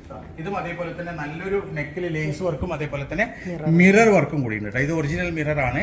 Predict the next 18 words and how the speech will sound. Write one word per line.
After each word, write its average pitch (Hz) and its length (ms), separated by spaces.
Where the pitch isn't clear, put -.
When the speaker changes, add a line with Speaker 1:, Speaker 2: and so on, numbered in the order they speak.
Speaker 1:
അതായത് 143 380
പോളി 156 260
മിറർ 151 260
അല്ല, 123 160
പ്ലാസ്റ്റിക് 123 440
മിറർ 135 200
അല്ല, 120 360
ഒറിജിനൽ 170 420
മിറർ, 151 380
മിറർ 147 260
വർക്കാണ്. 139 460
താഴെ 180 240
എൻഡിലുള്ള 185 480
ഡിസൈൻ 165 440
നല്ല 147 200
സൂപ്പർ 123 340
ആണ് 110 240
ട്ടോ. 120 80